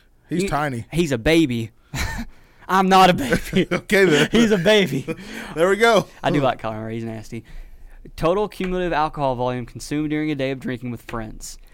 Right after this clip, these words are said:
Speaker 2: Total pure alcohol consumed, one thousand four hundred forty-seven point eight milliliters.
Speaker 1: What are you reading?
Speaker 2: It's a gr-, it's like a chart that some guy put together.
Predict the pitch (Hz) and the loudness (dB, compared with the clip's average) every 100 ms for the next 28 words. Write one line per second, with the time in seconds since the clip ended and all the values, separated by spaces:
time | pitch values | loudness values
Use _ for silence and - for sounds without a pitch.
0 | - - 160 180 - 160 160 147 151 143 | -12 -2 -2 -2 -4 0 2 2 0 -6
1 | - 135 - 123 110 101 - - - 185 | -6 -10 -8 -8 -8 -12 -20 -20 -20 -10
2 | 202 202 285 262 240 247 220 - 185 - | 0 2 2 4 6 6 4 -2 -10 -6
3 | 208 233 185 202 208 151 190 214 196 202 | 0 2 2 0 -4 -4 -2 -2 -2 -6
4 | 202 165 156 170 180 175 170 160 285 233 | -6 -6 -4 -4 -4 0 2 4 4 4
5 | 139 175 185 87 87 - 151 147 127 131 | 4 2 0 -4 -10 -4 -4 -2 -6 -4
6 | 147 - 147 131 - 190 151 139 - 143 | -4 -4 -6 -6 -2 -2 0 -4 -6 -6
7 | 135 139 139 151 151 135 117 113 | -2 0 0 -4 -4 -2 -2 -4